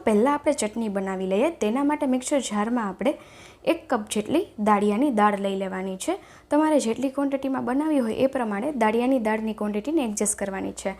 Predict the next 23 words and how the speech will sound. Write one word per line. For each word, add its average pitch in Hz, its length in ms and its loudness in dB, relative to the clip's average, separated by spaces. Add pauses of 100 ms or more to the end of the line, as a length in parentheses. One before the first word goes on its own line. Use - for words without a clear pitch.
(360)
સાથે 330 280 2
જ 294 220 -6
ચાર 254 220 2
ચમચી 240 360 -4
જેટલું 208 320 0 (460)
ટોપરાનું 233 480 4 (100)
છીણ 226 240 -4 (100)
છે 294 120 2 (240)
તેને 233 180 2
ઉમેરી 190 400 -2
દઈએ. 185 180 -2 (320)
સાથે 320 280 4
જ 339 120 0
અહીં 320 180 4
તીખાસ 277 380 -2
માટે 269 160 -2 (100)
બે 226 160 6
તીખા 285 260 -4
લીલા 302 280 2
મરચાં 359 340 0 (340)
અને 370 200 4
અડધા 233 320 2
ઇંચ 285 120 0